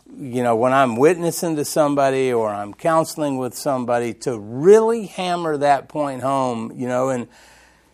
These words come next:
we don't know people's hearts, but we absolutely can tell the difference between an apple tree and an orange tree, right? Why or how?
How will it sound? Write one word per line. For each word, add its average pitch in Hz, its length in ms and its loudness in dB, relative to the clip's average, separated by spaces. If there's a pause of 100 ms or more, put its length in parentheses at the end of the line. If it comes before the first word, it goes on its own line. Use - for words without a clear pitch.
(640)
we 175 200 6
don't 190 320 6
know 156 260 6
people's 139 520 0
hearts, 127 560 2
but 127 420 0 (840)
we 143 280 0
absolutely 151 880 0
can 120 240 -6
tell 143 280 2
the 120 120 -6
difference 120 480 -4
between 120 460 -10
an 110 120 -8
apple 135 380 -2
tree 123 640 -4
and 117 160 -8
an 110 140 -8
orange 117 460 -6
tree, 98 480 -16
right? 127 460 -4 (460)
Why 143 540 0 (160)
or 117 140 -14
how? 120 500 -4